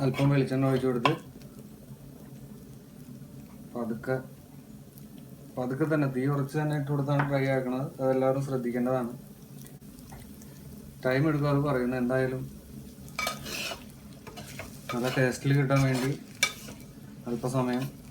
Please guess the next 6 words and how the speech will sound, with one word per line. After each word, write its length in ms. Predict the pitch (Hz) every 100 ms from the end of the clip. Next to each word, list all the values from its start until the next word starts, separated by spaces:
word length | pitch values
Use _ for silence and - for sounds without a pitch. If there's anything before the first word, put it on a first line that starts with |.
| - - - - - -
കഷ്ടപ്പെടണം. 560 | 120 135 123 120 110 - - - - - - - - - - - - - - - - - - -
അപ്പൊ 140 | 113 127
നമ്മുടെ, 280 | 147 143 147 151 - - - - - - - - - -
ഏ, 40 | 131 120 117 113 110 107 - - - - - -
ബീഫ് 180 | 131 131
ഫ്രൈ 160 | 139 139